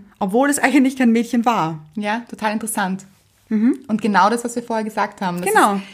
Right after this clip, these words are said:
Speaker 2: dass man schon in eine Art der Rolle oder der Rollenverteilung reingedrängt wird aufgrund unseres sozialen Umfeldes.
Speaker 1: Genau.
Speaker 2: Fängt bei den Eltern an,
Speaker 1: Mhm.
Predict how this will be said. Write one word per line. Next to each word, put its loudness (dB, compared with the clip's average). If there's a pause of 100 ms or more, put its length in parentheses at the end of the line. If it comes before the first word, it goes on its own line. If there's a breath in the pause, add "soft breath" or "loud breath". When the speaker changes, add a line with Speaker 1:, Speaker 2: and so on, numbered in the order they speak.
(160 loud breath)
Speaker 2:
dass -6
man -2
schon 0
in 4
eine -2
Art -2 (460)
der -2
Rolle 0
oder -4
der -2
Rollenverteilung 0 (460 soft breath)
reingedrängt 0
wird -4
aufgrund -6
unseres -8
sozialen -2
Umfeldes. -2
Speaker 1:
Genau. 0 (180)
Speaker 2:
Fängt 2
bei -2
den 2
Eltern -4
an, 0
Speaker 1:
Mhm. 2